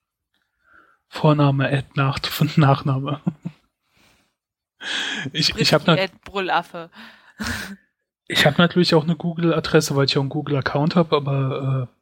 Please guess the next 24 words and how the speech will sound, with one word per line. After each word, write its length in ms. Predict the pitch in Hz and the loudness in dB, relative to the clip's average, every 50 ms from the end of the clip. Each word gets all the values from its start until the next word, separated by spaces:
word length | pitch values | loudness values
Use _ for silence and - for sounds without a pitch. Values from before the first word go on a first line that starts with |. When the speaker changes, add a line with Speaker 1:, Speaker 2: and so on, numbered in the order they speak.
| _ _ _ _ _ - | _ _ _ _ _ -6
Speaker 1:
äh, 80 | - - - - - - - _ _ _ _ - - - - | -2 0 0 0 -2 -6 -12 _ _ _ _ -12 -12 -6 -4
nutze 280 | 156 156 151 - - | -2 -2 -2 -2 -2
ich 100 | - - | -2 0
nicht. 280 | 147 143 139 131 - - _ _ _ _ _ _ _ _ _ _ _ _ _ _ _ _ _ _ _ _ _ _ _ _ _ _ _ _ _ _ _ _ _ _ _ _ _ _ _ _ _ _ _ _ _ _ | 0 0 -2 -2 -4 -8 _ _ _ _ _ _ _ _ _ _ _ _ _ _ _ _ _ _ _ _ _ _ _ _ _ _ _ _ _ _ _ _ _ _ _ _ _ _ _ _ _ _ _ _ _ _
Speaker 2:
Okay. 400 | - 262 269 - 196 185 202 233 - _ _ _ _ _ _ _ _ _ _ _ _ _ _ _ _ _ _ _ _ _ _ _ _ _ _ _ _ _ - - - - | -14 -14 -8 -6 -6 -6 -6 -8 -12 _ _ _ _ _ _ _ _ _ _ _ _ _ _ _ _ _ _ _ _ _ _ _ _ _ _ _ _ _ -18 -16 -14 -10
Speaker 1:
Ja. 160 | 160 294 277 - _ | -8 -8 -8 -4 _
Speaker 2:
Man 120 | 180 185 | 0 0
lernt 340 | 180 175 165 156 147 143 - | 0 0 -2 -4 -6 -4 -2
halt 200 | 160 160 160 - | -2 -2 -2 -2
nie 160 | 175 185 214 | 0 2 4
aus. 340 | 240 233 185 165 - - - - _ _ _ _ _ _ _ _ - _ _ _ - - - - - - - - - - - - | 6 4 4 2 -2 -8 -16 -18 _ _ _ _ _ _ _ _ -20 _ _ _ -10 -10 -10 -16 -18 -18 -16 -16 -16 -18 0 2
Speaker 1:
Ja. 80 | - - - - - _ - - - - - - - _ _ _ _ _ _ _ _ _ _ _ _ _ _ _ _ _ _ - - _ _ | 2 2 2 -2 -10 _ -20 -20 -20 -20 -20 -20 -20 _ _ _ _ _ _ _ _ _ _ _ _ _ _ _ _ _ _ -20 -20 _ _
Speaker 2:
Ganz 240 | - - 170 165 - | -6 -4 -2 0 0
schön 140 | - 180 165 | -2 -2 -2
krass. 360 | - - - 175 175 - - - - - - - - - | -4 -2 -2 -2 -2 -4 -8 -14 -18 -20 -20 -20 -4 -2
Mir 60 | 196 | -2
ist 80 | 185 | 0
das 100 | - 185 | 2 2
letztens 300 | - 196 190 - - - - | 2 2 0 0 -6 0 0
auch 160 | - 190 - | 0 0 2
passiert. 460 | - - 185 - - 214 214 - - - | -2 -2 -4 -2 -2 -2 -2 -2 -4 -8
Ich 160 | - - - 196 | -10 -2 -2 -2
hab, 280 | 185 - _ - - - - - - - - - - - - - _ _ _ | -2 -2 _ -16 -20 -20 -20 -20 -20 -18 -18 -18 -18 -20 -20 -20 _ _ _
äh, 540 | - - 185 175 175 170 165 165 165 175 | 0 2 2 2 0 0 -4 -4 -6 -8